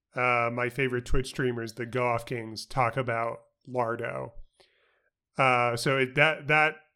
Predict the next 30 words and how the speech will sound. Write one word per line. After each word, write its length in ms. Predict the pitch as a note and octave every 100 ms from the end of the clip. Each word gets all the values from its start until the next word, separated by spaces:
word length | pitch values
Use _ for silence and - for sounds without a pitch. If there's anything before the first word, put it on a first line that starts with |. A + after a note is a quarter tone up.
| _ _ _
no 360 | F3+ D3+ D3 C#3
doubt 260 | B2+ C3 B2
in 100 | B2
my 180 | B2 A#2+
mind, 320 | A#2+ A#2 A2+
is, 180 | A2 -
like, 460 | B2+ A#2+ A#2 - _ _ _ _ _ _ _ _ _ _
a 100 | C#3
famous 580 | C3 C#3+ B2+ A#2+ - - _ _ -
place. 680 | - B2+ C3+ C3+ - - _ _
Like, 340 | C3+ B2 - _ _ _ _ _ _ _ _ _ G3
that 160 | C#3+ C3+
was 120 | B2
not 240 | C#3 B2+
some 240 | - B2+ A#2
special, 580 | - B2 A#2 B2 A#2
like, 280 | A2+ A2+ A2 -
"We 140 | C#3+ D#3+
found 440 | - D3+ D3 C#3+
the 120 | C#3+
one 460 | C3+ C#3+ C#3 C#3+ C3 _ -
place 280 | D3+ D3+ -
that 200 | C#3+ C#3
nobody's 320 | C3+ C3 C3
ever 180 | C3+ B2+
heard 180 | C3 B2+
of." 160 | A#2
Like, 260 | B2+ A#2+ - -
I 120 | C#3+
think 180 | C3